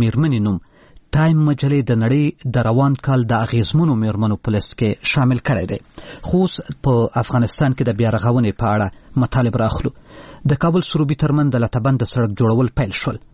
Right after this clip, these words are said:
د فایده عامې وزارت مسؤلانو وویل د دې سړک اوږدوالی اووه پنځوس کیلومتره دی او په دې پړاو کې به یې څه باندې اووه ویشت کیلومتره جوړ شي. په اصلاحاتو او ښې حکومتولۍ کې د جمهور رئیس استازي احمد ضیا مسعود وویل دا سړک به د کابل او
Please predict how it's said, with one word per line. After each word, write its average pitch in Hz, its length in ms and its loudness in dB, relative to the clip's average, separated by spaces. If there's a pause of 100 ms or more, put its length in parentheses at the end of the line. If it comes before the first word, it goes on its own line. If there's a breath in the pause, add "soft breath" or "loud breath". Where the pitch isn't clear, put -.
د - 140 -2
فایده 120 200 0
عامې 135 220 2
وزارت 135 400 0
مسؤلانو 151 380 0
وویل 147 240 0
د - 420 -12
دې 147 80 2 (100)
سړک 139 200 0
اوږدوالی 139 480 0
اووه - 180 -2
پنځوس 127 320 0
کیلومتره 135 500 0
دی 185 60 0 (320 loud breath)
او 127 80 2
په - 120 -6
دې 131 180 2
پړاو 117 240 0
کې 131 100 0
به 117 80 2
یې 107 120 0
څه - 140 0
باندې 131 200 2
اووه 147 200 0
ویشت 123 240 -4
کیلومتره 113 480 0
جوړ 120 120 2 (100)
شي. 135 100 -6 (640 loud breath)
په 127 220 0
اصلاحاتو 143 500 0
او 139 80 0
ښې 156 220 0
حکومتولۍ 135 540 0
کې 151 120 0
د 131 120 2
جمهور 127 300 2
رئیس 127 160 0 (140)
استازي 143 380 -2
احمد 120 280 0
ضیا 131 160 0
مسعود 135 280 -2
وویل 131 200 0 (380 loud breath)
دا 151 80 2
سړک 143 300 -2
به 139 100 0
د 117 120 -4
کابل 131 200 0
او 131 60 2